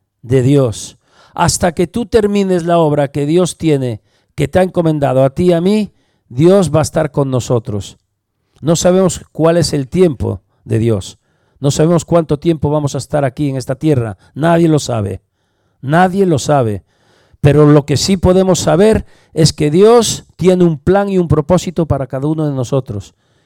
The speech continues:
Y Dios, su voluntad es que nosotros cumplamos el propósito de Dios. Y Dios, mientras estamos cumpliendo su propósito, va a estar con nosotros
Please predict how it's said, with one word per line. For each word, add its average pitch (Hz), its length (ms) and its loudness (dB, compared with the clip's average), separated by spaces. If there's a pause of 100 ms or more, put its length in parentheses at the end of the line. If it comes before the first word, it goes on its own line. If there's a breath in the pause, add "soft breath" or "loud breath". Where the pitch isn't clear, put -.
(180)
Y 165 320 2
Dios, 180 520 0 (240)
su - 240 0
voluntad 151 440 2
es 185 140 -2
que 160 100 -6
nosotros 165 380 -4
cumplamos 165 720 -4 (260 soft breath)
el 139 200 -2
propósito 156 680 -2
de 131 140 -2
Dios. 135 400 0 (1000)
Y 151 140 2
Dios, 196 460 4
mientras 160 520 0
estamos 180 380 -2
cumpliendo 156 720 -2
su 214 260 -2
propósito, 180 800 0 (360 soft breath)
va 143 60 0
a 160 60 2
estar 160 260 -4
con 151 160 -4
nosotros 165 680 -4